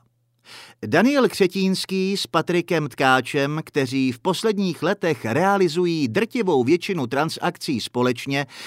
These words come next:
se v případě mol Group jedné retailové aktivity vzdali, ale jinde zase nakupovali.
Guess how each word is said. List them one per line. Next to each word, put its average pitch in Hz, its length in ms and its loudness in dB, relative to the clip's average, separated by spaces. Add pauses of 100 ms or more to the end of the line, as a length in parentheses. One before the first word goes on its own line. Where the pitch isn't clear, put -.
(120)
se 151 160 0
v 120 60 -6
případě 196 640 2
mol 220 300 2
Group 147 560 0
jedné 147 640 0
retailové 170 680 0
aktivity 160 640 -4
vzdali, 101 580 -2 (380)
ale 127 260 4
jinde 202 640 2
zase 202 440 -2
nakupovali. 90 880 -4